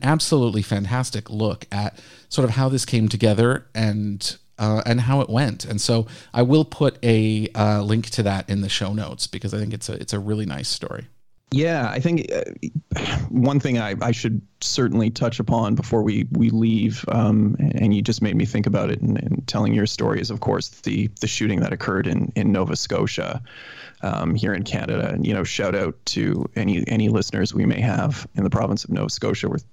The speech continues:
Speaker 2: thinking of you guys. And, um, you know, just an absolutely, uh, horrific, horrific incident,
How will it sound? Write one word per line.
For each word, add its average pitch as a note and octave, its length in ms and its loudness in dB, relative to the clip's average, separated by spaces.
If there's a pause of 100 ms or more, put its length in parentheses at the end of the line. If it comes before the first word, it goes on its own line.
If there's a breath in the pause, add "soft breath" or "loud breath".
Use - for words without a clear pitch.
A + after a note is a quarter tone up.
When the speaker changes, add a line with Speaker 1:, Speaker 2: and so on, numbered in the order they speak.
(120)
Speaker 2:
thinking - 240 -4
of G2 80 2
you A#2 80 2
guys. F2+ 400 -2
And, - 320 -2
um, F2 340 -2 (960 loud breath)
you B2 140 2
know, A2 80 0
just A2+ 220 -4
an G#2 100 -2
absolutely, G#2+ 1080 -2 (300)
uh, - 300 -6
horrific, G#2 800 -2 (160)
horrific - 720 -2 (200)
incident, G#2 580 -4